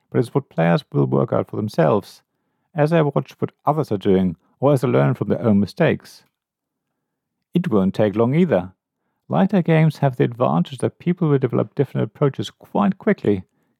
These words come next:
'cause there aren't too many different mechanisms to worry about, or rules to remember, so you can focus on the game.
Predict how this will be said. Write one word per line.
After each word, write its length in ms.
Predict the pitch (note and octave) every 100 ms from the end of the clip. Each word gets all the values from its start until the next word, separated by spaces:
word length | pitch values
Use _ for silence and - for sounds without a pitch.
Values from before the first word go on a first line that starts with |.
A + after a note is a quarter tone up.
| _
'cause 120 | F#3
there 100 | F#3+
aren't 400 | - F3 F#3 F3
too 180 | - F3
many 160 | D#3+ C#3+
different 280 | C3 B2+ C#3+
mechanisms 560 | F3 C3 A2 G#2 G2
to 100 | -
worry 240 | B2 F3+ B2
about, 400 | G2 F#2+ F#2+ - _ -
or 80 | G2
rules 340 | D3+ F3 -
to 80 | G#2+
remember, 520 | A#2 D#3+ A2 F#2 F2+ _ _ _ _ _ _ _
so 100 | F3
you 80 |
can 160 | F#3 E3
focus 400 | - E3 D#3 C3
on 80 | A2
the 80 | G#2
game. 400 | E3 C#3+ F#2